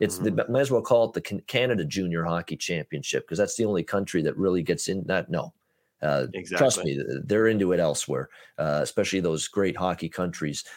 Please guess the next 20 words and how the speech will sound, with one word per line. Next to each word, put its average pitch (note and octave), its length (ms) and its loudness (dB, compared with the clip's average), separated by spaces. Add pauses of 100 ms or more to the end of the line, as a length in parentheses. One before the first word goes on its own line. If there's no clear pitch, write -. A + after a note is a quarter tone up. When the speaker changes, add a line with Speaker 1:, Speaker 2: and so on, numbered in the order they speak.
(120)
Speaker 1:
uh, E2+ 180 2
over F2 320 2
in D#2 140 0
Europe. D#2+ 320 0 (480)
Um, G#2 420 6
all B2 120 8
right, E3+ 160 6
so B2+ 100 4
that's C3+ 220 4
Rangers D#3+ 340 2
Panthers. C#3 520 0
We'll A2 100 2
move A#2+ 200 2
on B2 180 4
to A2+ 120 -2
Nashville A#2+ 640 2
and F#2 160 -2
Washington. G2 640 0
We've D2+ 160 -6
got F#2 240 2